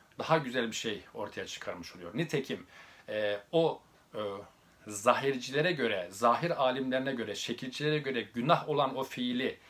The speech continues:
işlemeseydi, Allah'ın emrine karşı gelmeseydi,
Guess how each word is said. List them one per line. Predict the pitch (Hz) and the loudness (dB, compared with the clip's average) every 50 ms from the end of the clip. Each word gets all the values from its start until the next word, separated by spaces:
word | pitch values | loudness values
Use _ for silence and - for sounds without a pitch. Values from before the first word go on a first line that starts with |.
| - - - _ _ - | -20 -20 -20 _ _ -4
işlemeseydi, | - - - 139 135 135 131 135 - 127 113 101 104 104 | -4 -2 0 0 0 0 0 0 0 -2 -2 -2 -2 0
Allah'ın | 113 123 127 135 131 156 151 139 | 0 2 0 2 0 0 0 0
emrine | 139 135 127 131 131 135 135 127 120 - - - - - - - - - | -2 -2 0 0 0 2 0 0 0 -2 -10 -20 -20 -20 -20 -20 -16 -4
karşı | - 120 120 123 - - 120 | 4 6 6 6 4 0 -2
gelmeseydi, | 117 123 151 160 170 170 165 - 151 139 135 160 180 - | 2 2 2 4 2 0 0 0 -2 -2 0 0 -2 -2